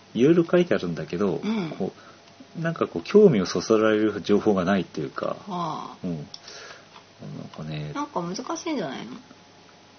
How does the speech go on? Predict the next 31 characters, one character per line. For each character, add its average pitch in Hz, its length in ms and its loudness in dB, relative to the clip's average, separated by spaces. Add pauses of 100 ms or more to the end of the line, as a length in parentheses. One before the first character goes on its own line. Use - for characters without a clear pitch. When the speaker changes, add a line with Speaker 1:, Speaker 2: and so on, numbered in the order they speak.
(100)
Speaker 1:
う 113 40 -4
ん。 90 380 -4
Speaker 2:
そ 110 80 -8
の、 175 200 -8 (440)
ざ 226 140 -6
っ - 40 -10
く - 220 -6
り 302 100 -4
と 175 140 -8
生 233 240 -4
態 247 200 -6
を 240 120 -2
知 - 80 -6
っ - 40 -16
て - 160 -10
な 247 120 0
い 220 80 -4
と、 180 380 -6 (720)
Speaker 1:
う 123 40 0
ん 104 160 -2
う 196 60 -4
ん。 - 20 2
Speaker 2:
用 196 140 -2
語 190 140 -4
が 190 120 -2
難 185 140 -2 (180)
し 185 140 0
い 165 40 -6
と 135 100 -10
か - 100 -16
ね。 92 100 -14